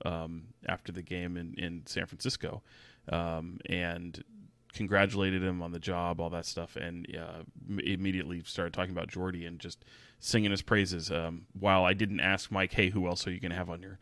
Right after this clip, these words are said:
on your staff?" I just didn't think it would be appropriate given the setting. Um, he says, he told me, he says, "Man, I've got a really good crew coming in." And it sounded like it was pretty much final. So, um,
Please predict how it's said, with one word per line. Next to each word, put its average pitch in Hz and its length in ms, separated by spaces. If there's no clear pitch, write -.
on 90 100
your 82 120
staff?" 92 340
I 90 40
just 92 160
didn't 87 180
think 87 140
it 87 60
would 85 100
be 85 120
appropriate 90 500
given 85 240
the 85 80
setting. 98 440
Um, 87 300
he 101 100
says, 90 240
he 101 180
told 95 280
me, 90 100
he 92 120
says, 82 220
"Man, 90 240
I've 87 140
got 90 120
a 87 60
really 87 200
good 82 200
crew 85 340
coming 87 260
in." 85 220
And 87 440
it 90 120
sounded 110 380
like 90 160
it - 100
was 80 120
pretty 92 240
much 85 180
final. 85 380
So, 85 340
um, 82 360